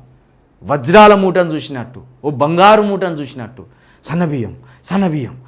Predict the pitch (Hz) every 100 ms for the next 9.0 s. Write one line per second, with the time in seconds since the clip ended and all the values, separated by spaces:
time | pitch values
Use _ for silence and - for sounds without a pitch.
0 | _ - 190 202 165 127 104 - _ _
1 | _ _ - 165 180 208 180 160 160 139
2 | 113 123 - _ _ - 202 208 214 190
3 | 160 160 143 113 98 - _ _ _ _
4 | _ _ _ _ _ - 151 175 208 202
5 | 175 185 190 170 196 214 233 254 _ _
6 | _ _ _ _ _ _ _ _ _ 165
7 | 208 180 202 196 185 190 202 180 165 160
8 | 175 151 131 127 143 131 - 120 107 82